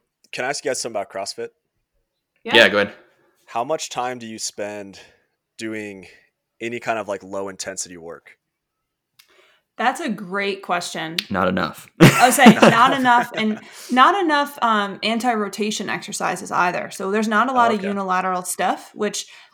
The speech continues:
Speaker 2: so back up, I guess. It depends on what gym you're at, because, um, based on programming standards, different coaches and different owners will have different programming built in. So I've seen ranges from,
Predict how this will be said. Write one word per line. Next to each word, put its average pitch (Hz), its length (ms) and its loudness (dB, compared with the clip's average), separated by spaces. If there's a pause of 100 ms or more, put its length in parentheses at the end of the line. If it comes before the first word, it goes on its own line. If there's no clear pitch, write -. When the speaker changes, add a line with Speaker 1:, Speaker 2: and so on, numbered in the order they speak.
(280)
Speaker 2:
so 226 360 0 (340)
back 202 300 0
up, 175 140 -6
I 175 60 -6
guess. 180 320 -6
It 220 80 -4
depends 285 300 -4
on 269 80 -2
what 202 160 -4
gym 190 180 -6
you're 160 140 -8
at, - 160 -8 (240)
because, 208 560 -4
um, 185 500 -4 (640)
based 269 240 -4
on 196 180 0
programming 180 720 -6
standards, 170 640 -12
different 208 600 -4
coaches 226 640 -6
and 190 200 -8
different 185 320 -8
owners 196 440 -6
will 196 80 -10
have 180 120 -8
different 175 260 -12
programming 190 460 -6
built 208 240 -6
in. 240 220 -6 (360)
So 233 160 2
I've 240 180 4
seen 254 260 -4
ranges 214 600 -2
from, 185 520 -2